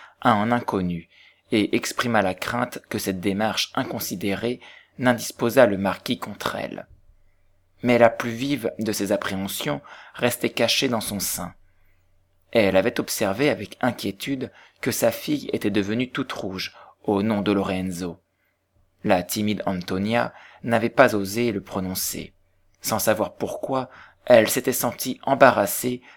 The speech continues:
quand il avait été question de lui, et elle avait essayé d'amener la conversation sur Ambrosio.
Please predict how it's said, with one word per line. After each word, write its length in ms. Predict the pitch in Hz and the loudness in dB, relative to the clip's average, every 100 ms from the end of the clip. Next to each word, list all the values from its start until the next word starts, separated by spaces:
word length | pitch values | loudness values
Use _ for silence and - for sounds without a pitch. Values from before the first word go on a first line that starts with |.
| _ | _
quand 240 | 123 113 120 | -2 0 4
il 80 | |
avait 140 | 110 107 | 4 4
été 260 | 110 113 | 0 -4
question 420 | - 131 - - 127 | -4 -4 -4 -6 -4
de 140 | 104 | -2
lui, 360 | 92 98 113 - _ _ _ _ | -2 -2 -4 -8 _ _ _ _
et 280 | 127 117 - 120 | 6 6 4 4
elle 140 | 110 | 6
avait 200 | 107 113 | 4 2
essayé 440 | 135 - 127 117 135 | -4 -4 -2 0 2
d'amener 420 | 117 104 107 123 | 2 0 -2 -2
la 100 | 95 | -2
conversation 760 | - 110 107 - 110 - 135 123 | -4 -2 -2 -2 -4 -4 -6 -6
sur 260 | 113 101 | -8 -4
Ambrosio. 720 | 101 95 95 92 82 82 78 | -2 -2 -2 -2 -4 -8 -10